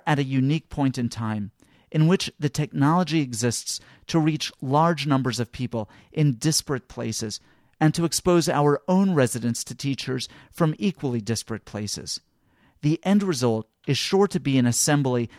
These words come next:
of the best lecturers and the most eager students. And in the fullness of time, better medical teaching means better healthcare.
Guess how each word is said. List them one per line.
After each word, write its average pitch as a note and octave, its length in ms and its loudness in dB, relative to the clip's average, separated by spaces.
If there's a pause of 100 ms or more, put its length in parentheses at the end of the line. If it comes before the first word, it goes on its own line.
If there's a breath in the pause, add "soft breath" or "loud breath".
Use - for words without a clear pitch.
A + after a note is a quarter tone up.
(140)
of B2+ 160 -2
the B2+ 100 0
best D3+ 480 -2
lecturers A2+ 640 -6 (280 soft breath)
and C#3+ 160 2
the C#3+ 60 4
most C#3+ 460 2
eager B2 280 -4
students. G#2 680 -8 (460)
And D#3 440 0
in D3 140 0
the C3+ 80 0
fullness F3 460 -2
of D3 100 -10
time, B2 400 -2 (480 soft breath)
better E3 320 2
medical D3+ 340 0
teaching B2 520 -4 (120)
means C#3 300 2
better A#2 280 -2
healthcare. G2+ 560 -10